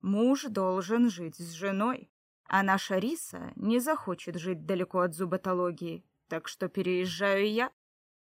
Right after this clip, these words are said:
Сначала я находилась в эйфории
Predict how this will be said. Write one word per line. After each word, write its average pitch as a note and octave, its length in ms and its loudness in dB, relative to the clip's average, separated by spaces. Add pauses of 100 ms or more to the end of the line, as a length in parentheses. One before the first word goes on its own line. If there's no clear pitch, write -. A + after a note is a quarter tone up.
(140)
Сначала D#4 580 -2
я D4 180 4
находилась D4+ 540 0
в C4 60 -4
эйфории A3+ 640 -2